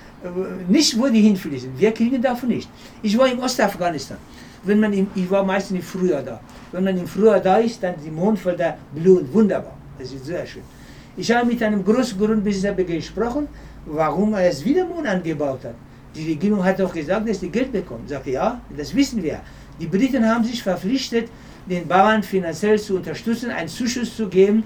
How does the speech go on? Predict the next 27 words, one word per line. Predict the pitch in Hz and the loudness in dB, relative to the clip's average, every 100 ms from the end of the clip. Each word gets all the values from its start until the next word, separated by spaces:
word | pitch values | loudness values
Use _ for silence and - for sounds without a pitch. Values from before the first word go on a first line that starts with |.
| - - - | -2 -16 -4
damit | 185 185 | -2 0
die | 180 190 | -4 -6
nicht | 180 190 - | -4 -4 -2
Mohn | 170 190 | -2 -2
anbauen | 175 165 165 160 | -2 -4 -4 2
müssen. | 185 190 220 - - - - | 2 2 -4 -14 -20 -20 -10
Die | 165 180 | -4 -4
sollen | - 196 190 | 0 0 2
so | 180 | -2
viel | 180 180 | -2 0
Geld | 190 202 | 2 2
bekommen, | 180 180 202 226 | 0 0 0 0
dass | 214 185 190 | 0 -2 -2
sie | 180 | -4
eben | 165 | -6
einen | 160 151 - | -6 -8 -2
Ausgleich | 170 190 165 131 110 - | 2 2 0 -8 -10 -14
haben.“ | - - - - - - - - | -18 -20 -20 -20 -20 -20 -20 -8
Aber | 175 180 | -2 0
im | 202 196 | 2 4
letzten | 269 285 247 | 4 2 2
Jahr | 233 240 - - - | 2 0 -2 -8 -6
habe | 190 226 | 0 0
ich | 240 - | 0 -4
keine | 233 254 254 - | -2 -2 -2 -4
einzige | 220 240 220 214 | -4 -4 -2 2
müde | 190 240 214 | 4 4 4